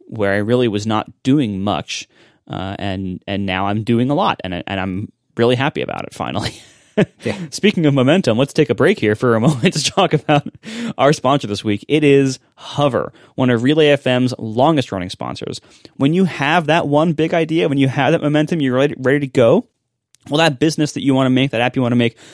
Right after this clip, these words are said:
Speaker 1: starts with a domain name. So for many people, Hover is that big leap to really get you going. They have over three hundred name extensions to choose from,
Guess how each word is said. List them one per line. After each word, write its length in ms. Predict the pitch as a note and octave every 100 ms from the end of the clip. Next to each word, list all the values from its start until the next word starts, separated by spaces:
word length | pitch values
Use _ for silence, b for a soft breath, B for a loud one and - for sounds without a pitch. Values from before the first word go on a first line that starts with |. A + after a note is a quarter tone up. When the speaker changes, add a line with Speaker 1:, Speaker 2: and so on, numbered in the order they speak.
| -
Speaker 1:
starts 380 | - D3 D#3+ -
with 120 | D3+
a 140 | C3
domain 580 | B2 A#2 A2 G2+ G#2 F#2+
name. 280 | - - - B B -
So 100 | C3
for 120 | C#3
many 200 | D3+ D#3+
people, 300 | C#3+ C3+ C3
Hover 420 | - D3 D3 C#3 C3
is 360 | C3 A2+ F#2+
that 380 | G#2 G#2 - G2+
big 240 | A2 G#2
leap 240 | - G2 -
to 140 | G#2
really 180 | A2 G2+
get 160 | G2+ -
you 140 | G#2
going. 240 | G#2+ F#2+
They 80 | A2
have 120 | B2+
over 220 | A#2 C3 B2+
three 400 | - A2 D3+ E3+
hundred 400 | - D3+ D3+ B2
name 220 | C3 C#3+
extensions 380 | - C3+ - C3
to 60 |
choose 300 | - C#3 C3+
from, 260 | - C#3